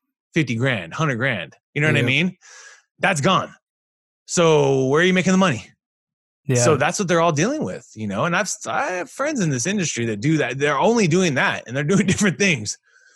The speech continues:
Speaker 1: you know, to start to make money, you know? And so, hey, right now is the time to stay lean, lean and mean, baby. You know, um, I always believe in bootstrap business, Parker. You do not have a business, guys, until you have your first check, Venmo, PayPal, Cash App,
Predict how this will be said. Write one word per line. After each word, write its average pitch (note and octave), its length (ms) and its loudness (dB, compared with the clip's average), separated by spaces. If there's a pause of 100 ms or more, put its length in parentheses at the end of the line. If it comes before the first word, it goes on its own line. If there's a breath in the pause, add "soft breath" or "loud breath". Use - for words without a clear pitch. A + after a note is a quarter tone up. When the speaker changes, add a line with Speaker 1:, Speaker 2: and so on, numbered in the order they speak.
(180 soft breath)
Speaker 1:
you C#3+ 100 0
know, C#3 160 4
to C3+ 120 -4
start E3+ 220 0
to F3+ 80 0
make G3 220 0
money, C#4+ 500 2 (160)
you C3 140 2
know? G3 300 2
And A#3+ 140 0
so, F#3+ 440 2 (400 soft breath)
hey, F3+ 340 0 (280)
right D3+ 220 0
now F#3 360 2
is C#3+ 160 -4
the C#3+ 80 -2
time D3+ 320 -2
to C3+ 40 -6
stay D3 200 0
lean, D#3 340 -4
lean G3 600 0
and F#3 240 -2
mean, F3 300 0
baby. A2 540 -2
You A#2+ 140 -4
know, A#2 380 -2
um, A2 420 -6 (160)
I E3 160 2
always E3+ 300 4
believe D3+ 260 0
in C3 80 -2
bootstrap C#3 440 -2
business, A#2+ 280 -6
Parker. F#2+ 460 -10 (560)
You G3+ 400 4
do F3 120 2
not F3 260 0
have G#3 120 2
a G3 100 2
business, E3 360 0
guys, C3+ 420 2
until B2+ 240 -6
you C#3 120 -2
have C3 220 0
your D3+ 120 -2
first D#3 280 -4
check, B2 320 -2
Venmo, B2 680 -2
PayPal, A#2+ 840 -2
Cash B2 340 -4
App, A#2 320 -2